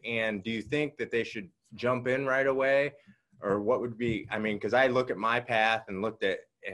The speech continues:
had things not working out the way they did. I don't know, had I not gotten the core business model, do you think they should start there in, in, like, an entrepreneurship or working for somebody else? Or you think they should dive in? Or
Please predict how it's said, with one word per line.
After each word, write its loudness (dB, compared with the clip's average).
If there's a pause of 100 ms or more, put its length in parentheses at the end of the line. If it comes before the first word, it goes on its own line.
had -2
things -2
not -4
working -4
out -2
the -8
way 0
they 0
did. 2 (480)
I 2
don't 4
know, 2
had 0
I 2 (240)
not -2
gotten -2
the -8
core -2
business -4
model, -2 (120)
do -6
you -2
think -8
they 0
should -8
start 4
there 4
in, -2
in, -4
like, -4
an -8
entrepreneurship -6
or -2
working -4
for -14
somebody -4
else? -2
Or -4
you -4
think -12
they -4
should -20
dive 0
in? -4
Or -8